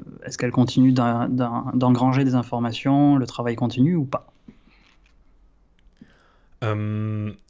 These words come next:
Speaker 2: alors que vous fassiez, d'ailleurs, la, la question est valable qu'on fasse ou non la suggestion de sommeil, hein, parce que
Speaker 1: Ouais.
Speaker 2: c'est pas parce qu'on ne fait pas la suggestion de sommeil, d'abord, c'est pas parce qu'on fait la suggestion de sommeil qu'on a une type d'hypnose qui est vraiment, euh, soporifique.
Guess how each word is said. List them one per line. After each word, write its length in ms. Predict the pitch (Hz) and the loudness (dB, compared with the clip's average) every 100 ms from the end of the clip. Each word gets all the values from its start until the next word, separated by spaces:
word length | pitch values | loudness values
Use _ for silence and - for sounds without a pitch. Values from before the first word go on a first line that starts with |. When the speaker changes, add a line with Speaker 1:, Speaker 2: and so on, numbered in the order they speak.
| _ - | _ -14
Speaker 2:
alors 160 | 92 | -8
que 80 | - | -2
vous 140 | 135 | -2
fassiez, 480 | 147 151 147 175 151 | 0 -2 0 -2 -2
d'ailleurs, 240 | 98 98 95 | -2 -4 -2
la, 100 | 92 | -4
la 240 | 117 120 | -4 -4
question 480 | 113 120 - 143 117 | -4 -4 -4 -2 0
est 80 | 95 | 0
valable 360 | 98 127 135 | -2 -2 -4
qu'on 200 | - 98 | -8 -8
fasse 300 | 95 131 - | -4 -4 -4
ou 80 | 101 | -2
non 180 | 110 143 | 0 0
la 80 | 92 | -2
suggestion 400 | 98 92 90 101 | -4 -8 -6 -6
de 60 | |
sommeil, 400 | 92 92 78 67 - - | -4 -4 -6 -8 -16 -16
hein, 140 | 87 80 | -14 -12
parce 160 | 87 - | -12 -10
que 100 | 101 | -6
Speaker 1:
Ouais. 220 | 87 123 - - - _ | -2 -2 -4 -20 -20 _
Speaker 2:
c'est 80 | - | -12
pas 80 | 98 | -2
parce 180 | 123 - | -2 0
qu'on 180 | 131 117 | 0 0
ne 320 | 107 101 98 | 0 -2 -4
fait 120 | 113 | -4
pas 140 | - | -2
la 80 | 147 | -2
suggestion 460 | 110 101 98 92 92 | -2 -6 -8 -6 -6
de 80 | 87 | -8
sommeil, 280 | - 87 | -8 -10
d'abord, 200 | - 98 | -6 -6
c'est 100 | - | -6
pas 100 | 92 | -6
parce 180 | 131 135 | -4 -4
qu'on 100 | 123 | -6
fait 160 | 104 90 | -6 -6
la 80 | 80 | -8
suggestion 520 | - 90 90 - 98 | -8 -6 -6 -6 -6
de 60 | |
sommeil 540 | 92 87 90 87 80 - _ | -4 -6 -6 -8 -10 -14 _
qu'on 240 | - 87 | -10 -8
a 80 | 87 | -6
une 320 | 87 87 90 | -6 -6 -8
type 240 | 87 131 120 | -10 -10 -10
d'hypnose 480 | 107 - 104 98 - | -10 -8 -6 -6 -8
qui 200 | - 78 | -10 -10
est 20 | |
vraiment, 580 | 82 92 98 101 95 73 | -6 -4 -4 -4 -6 -8
euh, 160 | 80 | -10
soporifique. 640 | 71 73 90 - - 190 | -10 -12 -12 -12 -14 -16